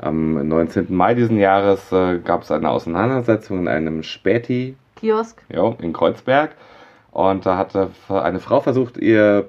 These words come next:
Speaker 1: Paket abzuholen, was dort, äh, freundlicherweise entgegengenommen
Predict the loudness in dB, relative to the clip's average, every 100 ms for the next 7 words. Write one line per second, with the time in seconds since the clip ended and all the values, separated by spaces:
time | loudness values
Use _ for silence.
0 | -8 -12 -2 -2 0 -4 -4 -6 0 2
1 | 0 -4 -4 -2 0 0 -4 -2 -2 -2
2 | 0 4 4 2 0 0 0 0 -2 -2
3 | -4